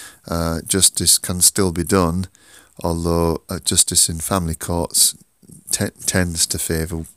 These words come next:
uh, mothers more than anything else. It doesn't mean that you can't still have a, a, a relationship with your children. So, um, and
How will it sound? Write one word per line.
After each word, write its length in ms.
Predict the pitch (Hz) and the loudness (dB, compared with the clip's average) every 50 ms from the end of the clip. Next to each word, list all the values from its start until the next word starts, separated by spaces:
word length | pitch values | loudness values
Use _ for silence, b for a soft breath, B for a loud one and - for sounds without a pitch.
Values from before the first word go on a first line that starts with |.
| _ _ - | _ _ -10
uh, 180 | - 85 82 76 | -8 -6 -6 -6
mothers 600 | - 85 82 80 - 80 78 76 - - - - - | -2 -2 -2 -2 -2 -4 -2 0 0 0 0 -2 -4
more 180 | - 82 82 82 | -6 -6 -6 -4
than 180 | 82 82 80 | -6 -6 -4
anything 380 | 82 82 82 82 - - 85 87 | -4 -4 -4 -6 -6 -6 -4 0
else. 500 | 104 113 113 110 107 117 - - - - B B B B B B B B B B B B B B | 2 2 2 2 2 2 4 2 2 0 B B B B B B B B B B B B B B
It 160 | - - - - | -8 -8 -2 0
doesn't 340 | 98 90 82 85 90 - _ _ - _ | 0 0 0 -2 -6 -12 _ _ -20 _
mean 360 | - 65 110 95 90 87 85 82 | -12 -4 -2 -2 -2 -2 -2 -4
that 220 | 80 76 - - | -6 -6 -8 -6
you 140 | - 87 - | -8 -8 -6
can't 400 | - - 85 82 78 76 - - | -6 -6 -6 -4 -4 -4 -2 -4
still 300 | - - - 80 82 80 | -4 -2 -4 -6 -6 -6
have 380 | - 87 82 82 80 - - - - | -6 -4 -4 -4 -4 -6 -10 -10 -10
a, 100 | - - _ _ - - _ _ _ _ _ - _ _ _ _ _ _ _ _ - - | -10 -10 _ _ -20 -20 _ _ _ _ _ -20 _ _ _ _ _ _ _ _ -10 -10
a, 100 | 107 104 - - | -10 -10 -8 -4
a 40 | - | -2
relationship 680 | 92 90 87 85 82 82 - - - 87 - - - - | 0 0 0 0 -2 -2 -4 -4 -4 -4 -6 -6 -8 -8
with 160 | - 85 85 | -8 -8 -8
your 100 | 90 82 | -8 -8
children. 560 | - - - 80 80 78 80 87 82 78 78 - B B B B B B B B B B | -6 -6 -6 -6 -8 -8 -10 -10 -10 -12 -12 -14 B B B B B B B B B B
So, 480 | - - - 90 82 80 80 80 - - - | -4 -2 -2 0 -2 -2 -2 -4 -6 -6 -6
um, 360 | 92 90 87 85 82 80 90 - _ _ _ _ _ _ _ _ _ _ _ _ - - - - - _ _ _ - | -4 -2 -2 -2 -4 -6 -8 -16 _ _ _ _ _ _ _ _ _ _ _ _ -14 -14 -14 -14 -16 _ _ _ -4
and 280 | 90 90 85 85 85 | -2 -2 -2 -4 2